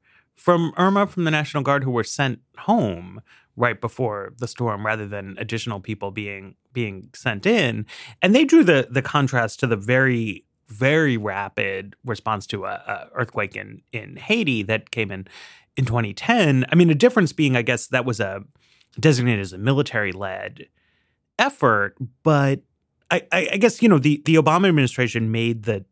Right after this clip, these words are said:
call that given the logistical challenges of reaching an island whose basic physical infrastructure has been devastated, that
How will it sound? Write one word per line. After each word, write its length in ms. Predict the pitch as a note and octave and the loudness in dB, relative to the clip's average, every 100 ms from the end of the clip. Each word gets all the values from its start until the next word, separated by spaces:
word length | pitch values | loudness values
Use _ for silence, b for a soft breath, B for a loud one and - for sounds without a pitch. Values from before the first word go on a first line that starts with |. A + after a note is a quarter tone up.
| _ _ _ - | _ _ _ -6
call 680 | - G3 G#2+ F#2+ F#2 F#2 | 2 4 4 2 -2 -8
that 320 | G#2+ A2 G2+ B B B - B2+ | -6 -6 -6 B B B -6 4
given 340 | D#3 D#3 C3+ | 6 6 4
the 100 | B2 | 0
logistical 600 | A2 G#2 A#2+ - A#2 A2 | -2 -4 -6 -6 -6 -6
challenges 720 | - G2 G2 G2 F#2+ G2 G2 - | -6 -10 -8 -10 -12 -14 -16 -6
of 440 | A2+ G#2 G2+ G2+ _ _ _ _ - | -4 -4 -6 -16 _ _ _ _ 0
reaching 320 | C3 B2+ A2 | 0 2 -4
an 80 | A2 A2+ | -4 -2
island 640 | A2+ A2 G2 F#2+ F#2+ F#2 - | -2 -2 -6 -12 -16 -18 -10
whose 400 | A2+ G2+ G2 - - | -8 -8 -12 -14 -8
basic 280 | G#2 A2 | -8 -8
physical 320 | - G2+ G2 D3+ | -10 -14 -4 -2
infrastructure 640 | G3 A#2+ A2 G#2+ G#2 F#2+ | -2 -2 -4 -4 -6 -8
has 140 | G#2 | -8
been 160 | G#2 G2+ | -8 -10
devastated, 640 | F#2+ F#2+ - G#2+ G#2 G2+ B B B - | -10 -10 -8 -6 -6 -10 B B B -6
that 240 | G#2 | -6